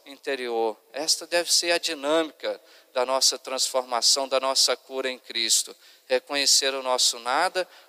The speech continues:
com oração cheio de fé e cheia de humildade. Portanto, amados irmãos,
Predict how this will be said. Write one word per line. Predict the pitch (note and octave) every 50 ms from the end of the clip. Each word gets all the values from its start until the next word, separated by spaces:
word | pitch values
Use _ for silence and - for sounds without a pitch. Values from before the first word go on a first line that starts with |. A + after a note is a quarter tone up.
| _ -
com | D3 C#3+
oração | C#3+ D3 C#3+ C#3 C3+ - - - D3+ D3
cheio | - - - G#3 A3+ A3+ G3+ -
de | - C#3+
fé | - - - - C#3 D3 D#3 E3+ E3 - - - - - - _ -
e | C#3+
cheia | - - - - C#3+ D3 D3 D3+ D3+ C#3+ C#3 - _ _ - - -
de | - C3 C3+
humildade. | C3+ C3 C3 C3 B2 - A#2+ A#2 A#2 A#2 A#2 A#2 - - - -
Portanto, | - C3+ - - - E3+ E3+ E3 - D#3+
amados | C#3+ C#3+ C#3 C#3 C3+ C3+ -
irmãos, | C3+ B2+ C3 C#3 D3 D3 D3 C#3+ - -